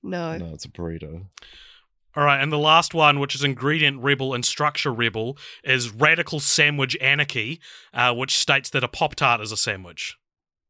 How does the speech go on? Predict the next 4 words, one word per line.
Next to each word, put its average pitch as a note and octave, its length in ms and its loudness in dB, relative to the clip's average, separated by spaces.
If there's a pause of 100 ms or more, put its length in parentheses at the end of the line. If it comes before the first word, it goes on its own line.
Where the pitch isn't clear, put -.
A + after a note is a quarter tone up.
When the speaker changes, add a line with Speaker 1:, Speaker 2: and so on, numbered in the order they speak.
(140)
Speaker 2:
<laughs> A2 160 -8
It A2+ 200 0 (440)
is. E2+ 360 -4 (320)
Speaker 1:
<laughs> B3 500 -2